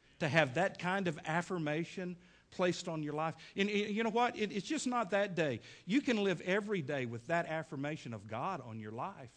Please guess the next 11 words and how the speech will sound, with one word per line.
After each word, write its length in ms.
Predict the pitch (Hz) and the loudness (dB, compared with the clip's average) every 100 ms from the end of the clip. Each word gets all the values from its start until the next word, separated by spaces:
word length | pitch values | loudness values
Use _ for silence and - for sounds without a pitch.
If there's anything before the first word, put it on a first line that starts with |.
| - _ _ _ _ _ _ _ _ - | -20 _ _ _ _ _ _ _ _ -10
You 100 | 262 | -6
just 220 | 311 147 | -4 -2
do 120 | 147 | 0
what's 220 | 156 180 202 | 0 -2 0
right. 500 | 262 285 247 - - - _ _ _ _ _ - | 2 2 -2 -6 -16 -20 _ _ _ _ _ -4
You 140 | 214 269 | 2 6
live 140 | 233 | 6
according 420 | 202 220 226 220 | 4 2 2 2
to 100 | 202 | 0
his 180 | 240 185 | -2 -2
word. 540 | 226 262 254 233 147 | 2 4 4 2 -4